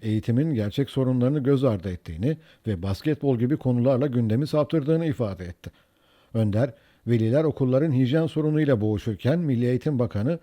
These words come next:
"Bugün gündemimiz basketbol." diyor. "Okullarda temizlik görevlisi yok, hijyen yok. Çocuklarımızın sağlığını riske atmayın. Eğitimde tasarruf olmaz." diye konuştu.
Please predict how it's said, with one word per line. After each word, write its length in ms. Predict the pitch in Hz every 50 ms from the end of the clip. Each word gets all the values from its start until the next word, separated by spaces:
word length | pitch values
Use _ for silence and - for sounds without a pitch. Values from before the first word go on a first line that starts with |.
| - - _ _
"Bugün 300 | 147 151 147 156 127 113
gündemimiz 560 | 117 135 135 123 135 135 135 143 160 151 131
basketbol." 600 | 147 160 156 160 - 175 165 - 165 151 127 110
diyor. 200 | 90 120 104 92 - _ _ _ _ _ -
"Okullarda 520 | 120 110 - 143 123 113 104 107 113 110
temizlik 380 | - 135 123 120 120 147 156 -
görevlisi 500 | 151 151 143 151 143 139 147 127 - 147
yok, 320 | 113 101 127 165 156 - - -
hijyen 340 | 135 147 127 123 156 165 156 147 120
yok. 220 | 107 90 - - _ _ _ _ _ _ _
Çocuklarımızın 680 | - 117 113 120 107 120 120 117 117 117 107 120 156 156
sağlığını 680 | - - 123 110 107 104 110 135 147 143 156 180 180 131
riske 280 | 135 123 - - 170
atmayın. 440 | 160 165 - - 131 113 95 85 78 - - _ _ _ _ -
Eğitimde 420 | 104 104 107 - 107 113 131 135
tasarruf 540 | - - 123 107 - 113 113 135 147 - -
olmaz." 460 | 123 123 131 156 170 170 165 131 127
diye 160 | 151 147 123
konuştu. 460 | - - 92 90 85 82 - - -